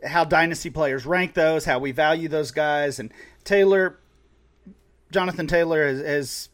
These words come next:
for, for most emerged as the top option. But after him, you have Cam Akers and DeAndre Swift and J K Dobbins.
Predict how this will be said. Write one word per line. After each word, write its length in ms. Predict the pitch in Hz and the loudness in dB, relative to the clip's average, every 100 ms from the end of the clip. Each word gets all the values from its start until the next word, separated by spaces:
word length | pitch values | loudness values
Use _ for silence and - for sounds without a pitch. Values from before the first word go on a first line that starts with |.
| _ _ | _ _
for, 240 | 175 147 - | -8 -8 -2
for 180 | 175 | 0
most 420 | 165 156 175 175 - | 2 4 4 2 -2
emerged 480 | 160 165 165 - | 0 2 0 -2
as 160 | 160 139 | -4 -4
the 80 | 156 | -2
top 340 | 175 147 - - - | 2 2 0 -6 0
option. 540 | 147 156 - 180 170 - - - - _ _ - | 2 2 0 -2 -2 -8 -20 -20 -20 _ _ 4
But 160 | 196 | 6
after 360 | 180 214 233 180 | 8 6 4 0
him, 280 | 156 143 165 | 0 -4 -4
you 120 | 143 | -4
have 300 | 151 175 - _ | -2 -2 -8 _
Cam 280 | 175 151 135 | -6 -6 -4
Akers 380 | 131 135 196 160 | -6 -6 -8 -8
and 100 | 135 | -6
DeAndre 380 | 139 139 143 | -4 -4 -6
Swift 380 | 139 143 160 - | -8 -4 -6 -6
and 80 | 135 | -10
J 160 | 131 143 | -6 -4
K 180 | 151 | -4
Dobbins. 560 | 135 131 135 185 196 - | -2 -2 -2 -6 -8 -12